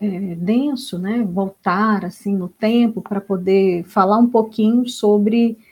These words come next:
a escolha, né, a escolha de uma pesquisa, né, o, o, o relacionamento, né, como pesquisadora com o tema. E eu tenho uma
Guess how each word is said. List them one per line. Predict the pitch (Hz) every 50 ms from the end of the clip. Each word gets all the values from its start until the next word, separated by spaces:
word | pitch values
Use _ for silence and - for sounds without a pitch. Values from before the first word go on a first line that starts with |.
| _ _ _ _ _ _ -
a |
escolha, | 208 214 - - - - - 202 190 190 185 175 170
né, | 170 170 175 180 180
a | 180
escolha | 180 - - - - - 185 190 190 196 196 202 202 196 196 196 190 185 180 170 165 160 156
de | 160 151 - 190
uma | 180 196 190
pesquisa, | 196 - 202 202 202 - - - - 190 185 185 180 165 165 165 165 170 - _ _ _ _ _
né, | _ 175 175 190 196 202 - _ _ _ - _ _ _ _
o, | - 185 190 190 185 175 - 196
o, | 185 180 185 185 180 175 175 170 160 156 151 151 -
o | 165
relacionamento, | 147 175 214 208 208 208 208 - 214 208 202 190 185 180 190 202 214 220 214 214 214 180
né, | 170 180 180 202 208
como | - - 190 190 190 185 180
pesquisadora | - 185 180 - - 196 175 180 175 170 160 175 175 180 196 202 208 208 214 214 208 - - _ _ _ _ _ _ _ _ -
com | - 233 240 240
o | 240
tema. | 240 - 196 180 170 165 160 151 147 - _ _ _ _ _ _ _ _ _ _ _ _ _ _ -
E | 196 202 202 202 208 208 208 202 202 196 185 175 165 156 147 151 151 - _ _ _ _ _ _ _ _ _ _ _ _ _ _ _ _ _ _ _ _ _ _
eu | 208 208
tenho | 208 208 - 240 247 262 269 269 247 233 214 208 202 - - -
uma | 202 208 202 196 202 202